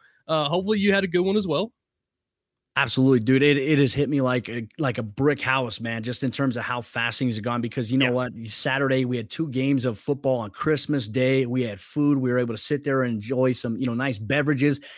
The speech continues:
Speaker 2: And then all of a sudden, bam, you wake up today and you're like, "Oh, man, I just,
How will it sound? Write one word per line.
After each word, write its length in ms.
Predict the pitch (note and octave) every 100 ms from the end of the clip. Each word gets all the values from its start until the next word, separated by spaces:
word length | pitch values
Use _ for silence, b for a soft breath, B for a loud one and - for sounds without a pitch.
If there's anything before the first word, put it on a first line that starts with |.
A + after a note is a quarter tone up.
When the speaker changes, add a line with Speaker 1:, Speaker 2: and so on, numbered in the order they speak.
| B
Speaker 2:
And 100 | C3+
then 60 | E3+
all 120 | F#3
of 60 | E3+
a 60 |
sudden, 400 | C3 E3+ D#3 C#3+
bam, 240 | D3 D#3 D3
you 100 | C3+
wake 220 | D3 A#2+
up 80 | G#2+
today 140 | B2
and 80 | C3
you're 80 | A#2
like, 100 | C#3+
"Oh, 220 | D3+ A2
man, 200 | B2+ C3
I 120 | B2
just, 200 | F#3+ -